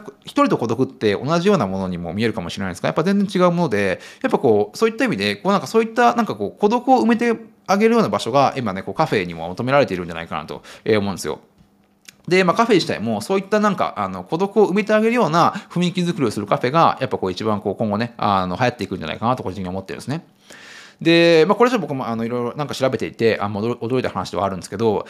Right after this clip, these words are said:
あの、スターバックスっていうお店があって、まあ、実際こう、まあ、スターバックスって、まあ、コーヒーはもちろん、まあ、美味しいのかまずいのか僕はちょっとわからないんですけど、やっぱこう、一番こう、あの、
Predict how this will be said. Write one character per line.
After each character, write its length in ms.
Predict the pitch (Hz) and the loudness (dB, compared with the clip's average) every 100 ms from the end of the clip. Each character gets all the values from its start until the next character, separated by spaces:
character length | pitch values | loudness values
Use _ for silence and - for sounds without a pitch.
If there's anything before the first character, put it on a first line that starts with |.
| - | -12
あ 80 | - | -8
の、 80 | - | -6
ス 80 | - | 0
タ 140 | 247 | 2
ー 20 | |
バ 80 | 269 | 4
ッ 60 | 285 | 0
ク 100 | - | -4
ス 360 | 123 95 80 76 | -4 -4 -4 -6
っ 40 | |
て 100 | 92 | -4
い 20 | |
う 20 | |
お 80 | 85 | -4
店 160 | 95 107 | -4 -2
が 80 | 82 | -2
あ 60 | |
っ 100 | - | -2
て、 240 | 123 110 98 | 2 2 2
ま 80 | |
あ、 40 | 139 | -2
実 80 | 151 | 0
際 200 | 190 175 | 2 4
こ 220 | 180 175 | 4 4
う、 40 | |
ま 60 | 165 | 4
あ、 40 | |
ス 80 | - | 4
タ 100 | 151 | 4
ー 40 | |
バ 80 | 165 | 2
ッ 60 | - | 0
ク 60 | |
ス 100 | - | -10
っ 20 | - | -8
て、 300 | - 107 95 | -2 0 0
ま 80 | |
あ、 20 | 110 | 0
コ 120 | 151 | 0
ー 40 | |
ヒ 120 | 151 | 2
ー 40 | 160 | 2
は 200 | 85 - | 2 -2
も 100 | 87 | -10
ち 100 | 107 | -8
ろ 80 | 98 | -6
ん、 80 | 95 | 0
ま 140 | 95 | 0
あ、 40 | 73 | 0
美 60 | |
味 60 | 104 | -4
し 60 | 135 | -4
い 20 | |
の 80 | 95 | -4
か 40 | |
ま 120 | 87 | -6
ず 80 | 98 | -6
い 20 | |
の 60 | 90 | -8
か 40 | |
僕 100 | 78 | -8
は 60 | 101 | -6
ち 60 | |
ょ 60 | 90 | -4
っ 20 | |
と 20 | - | 0
わ 20 | |
か 80 | 104 | 0
ら 80 | |
な 100 | 104 | 0
い 40 | 73 | -6
ん 40 | |
で 60 | 64 | -10
す 80 | - | -4
け 80 | |
ど、 260 | 107 101 - - - | 0 0 -2 -10 -6
や 60 | 202 | -2
っ 20 | |
ぱ 60 | 156 | 0
こ 180 | 139 175 | 0 0
う、 20 | |
一 140 | 220 | -2
番 320 | 220 240 233 - | 2 2 0 -4
こ 600 | 208 196 190 190 190 _ | -2 0 0 -2 -6 _
う、 20 | - | -2
あ 160 | 156 | 0
の、 680 | 147 139 131 123 120 110 110 | 0 -4 -4 -4 -4 -4 -8